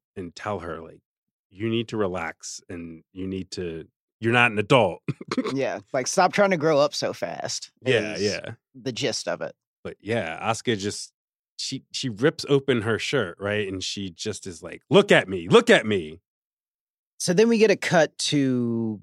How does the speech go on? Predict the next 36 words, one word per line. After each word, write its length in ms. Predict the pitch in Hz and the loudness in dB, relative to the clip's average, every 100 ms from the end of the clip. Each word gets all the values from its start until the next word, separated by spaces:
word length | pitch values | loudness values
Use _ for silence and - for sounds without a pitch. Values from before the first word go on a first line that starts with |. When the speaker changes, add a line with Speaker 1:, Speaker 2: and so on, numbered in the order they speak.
| - | 0
Speaker 2:
baby 380 | 147 175 147 127 | 4 4 4 2
Asuka, 600 | 92 98 - 78 82 - _ - | 2 0 0 -2 -2 -6 _ -8
um, 560 | 104 98 95 95 95 _ _ _ _ | -4 -2 -2 -4 -10 _ _ _ _
which, 500 | 117 120 - - - | 0 0 0 -6 -4
you 120 | 135 | -2
know, 180 | 104 101 | 0 0
like, 220 | 113 107 | 0 2
after 240 | 113 113 110 | 0 0 -4
she's 240 | 120 95 | -6 -2
done 180 | 113 104 | -2 -2
so 160 | - | -4
much 240 | 107 101 - | -2 -4 -4
assist-, 360 | - 117 120 - | -2 -2 -2 -4
insisting 540 | 131 - 135 - 113 | -2 0 -2 0 -2
that 120 | 110 | -2
she 160 | - 127 | -2 0
is 140 | 123 | 0
an 60 | 107 | -2
adult, 360 | 107 110 107 - | -2 0 0 0
it 160 | 107 - _ _ _ _ - | -6 -6 _ _ _ _ -2
is 200 | 165 135 | 0 0
played 400 | - 208 208 185 | 0 4 6 6
as 120 | 156 | 4
though 140 | 135 135 | 2 2
this 180 | 139 143 | 2 0
is 140 | 127 | 0
how 140 | 131 | 2
she 180 | 120 131 | 2 0
really 260 | 123 117 101 | 0 0 0
is 140 | 101 | 0
on 60 | 107 | 0
the 120 | 101 | -2
inside. 540 | 95 - 113 95 76 78 | -2 0 2 0 -2 -4
And 160 | 117 | -2
she's 180 | - 127 | -2 -2
standing 840 | - - 185 185 170 143 135 127 | 0 4 4 6 4 4 2 -2